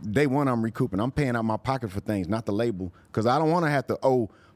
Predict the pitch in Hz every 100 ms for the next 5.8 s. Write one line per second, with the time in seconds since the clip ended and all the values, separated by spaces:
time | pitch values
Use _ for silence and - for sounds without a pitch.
0 | - 113 117 101 92 107 107 135 123 135
1 | 123 95 71 107 107 - 113 110 139 117
2 | - - - 139 135 123 135 127 104 -
3 | 120 120 110 - 117 110 113 104 123 101
4 | 101 151 139 160 135 156 120 156 135 -
5 | 139 131 117 117 127 139 127 123